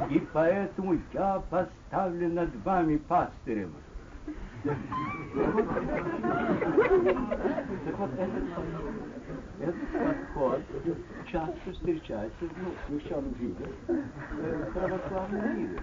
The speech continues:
Вот надо спросить. Почему спросить? Если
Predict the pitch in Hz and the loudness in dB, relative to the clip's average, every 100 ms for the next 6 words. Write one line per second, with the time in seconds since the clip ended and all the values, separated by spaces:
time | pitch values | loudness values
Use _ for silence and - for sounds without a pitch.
0 | 254 - - - - - 151 135 143 180 | -8 -4 -2 -2 -4 -8 -6 -2 0 0
1 | 175 - 156 156 - - - - - 196 | -4 -8 -8 -6 -6 -8 -8 -10 -4 -4
2 | - 311 - - 202 - - - - - | 2 2 2 -2 -4 -4 -8 -10 -12 -10
3 | - - - - - - - - - - | -10 -10 -10 -10 -10 -14 -16 -16 -12 -12
4 | - - - - - - - - - - | -12 -14 -12 -12 -10 -12 -12 -8 -10 -10
5 | - - 160 202 - 175 | -16 -4 -2 -2 0 0